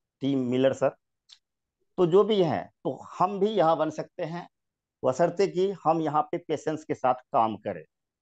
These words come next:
कंटिन्यूअस वर्क करना होगा। और जो भी टिके हैं, डटे हैं, वो निश्चित रूप से एक ना एक दिन जितनी भी सारी इनकम है, छह टाइप का इनकम,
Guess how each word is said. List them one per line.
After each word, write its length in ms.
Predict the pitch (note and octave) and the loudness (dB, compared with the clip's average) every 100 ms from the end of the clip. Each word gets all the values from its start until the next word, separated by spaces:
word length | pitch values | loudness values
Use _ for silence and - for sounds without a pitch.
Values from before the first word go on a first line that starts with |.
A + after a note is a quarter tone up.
| _ _ _ | _ _ _
कंटिन्यूअस 760 | D3 E3 F3 F3 F3+ - - - _ _ _ _ _ _ - | -2 0 0 0 0 -4 -16 -20 _ _ _ _ _ _ -2
वर्क 300 | B2+ C#3+ - | 0 0 0
करना 260 | C3+ C#3 D3+ | -2 0 -2
होगा। 420 | C#3 C#3+ D#3+ - _ _ _ _ _ _ _ | -2 -2 -4 -6 _ _ _ _ _ _ _
और 580 | - A#2+ A#2 A#2 A2 A2+ - _ _ _ _ _ _ _ _ _ G#2+ | -6 0 2 0 -2 -8 -14 _ _ _ _ _ _ _ _ _ -4
जो 140 | D#3+ | 0
भी 120 | D#3+ | 0
टिके 340 | F3 D#3 F3 E3+ | -2 -4 0 -2
हैं, 260 | D#3+ F3+ _ _ _ _ _ _ G2+ | -2 -10 _ _ _ _ _ _ -2
डटे 340 | D3+ D3 F3+ | 0 2 0
हैं, 240 | D#3+ E3 - _ _ _ _ _ _ | 0 -4 -12 _ _ _ _ _ _
वो 100 | B2 | -2
निश्चित 320 | D#3 D#3 F#3+ F3 | -2 0 -4 -4
रूप 140 | E3+ | -6
से 140 | - | -6
एक 180 | D#3+ C3 | -6 -4
ना 100 | D3+ | -2
एक 200 | D3+ C#3+ | -2 -2
दिन 200 | D3 D3+ - _ _ _ _ _ - | -2 -4 -8 _ _ _ _ _ -18
जितनी 480 | G2+ A#2+ C3+ F#3 G3+ | -14 -8 -2 2 2
भी 100 | F3 | 2
सारी 240 | D#3+ C#3+ | 2 2
इनकम 380 | D#3 C3+ C#3+ C3+ | 0 -4 -4 -4
है, 180 | G2+ - | -6 -8
छह 180 | - D#3+ | -4 -4
टाइप 280 | D#3 B2+ B2+ | 0 0 0
का 80 | C3 | -4
इनकम, 400 | - A#2 G#2 F#2 | -4 -8 -10 -12